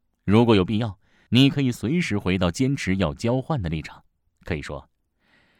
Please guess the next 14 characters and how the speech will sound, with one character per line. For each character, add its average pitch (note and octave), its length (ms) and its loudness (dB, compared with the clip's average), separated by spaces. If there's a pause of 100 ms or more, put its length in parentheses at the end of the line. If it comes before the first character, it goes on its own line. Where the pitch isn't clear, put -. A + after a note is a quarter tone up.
(280)
：“假 G#2+ 160 4
如 A2 400 4
你 G2 140 4
们 G2+ 120 4
不 G#2 140 -2
支 A#2+ 180 0
付 A2 140 -2
加 A2+ 240 0
急 F#2 220 -2
运 G2 180 2
输 G2+ 160 -6
费 G#2+ 160 -2
的 D2 80 -4
话， C#2+ 320 -12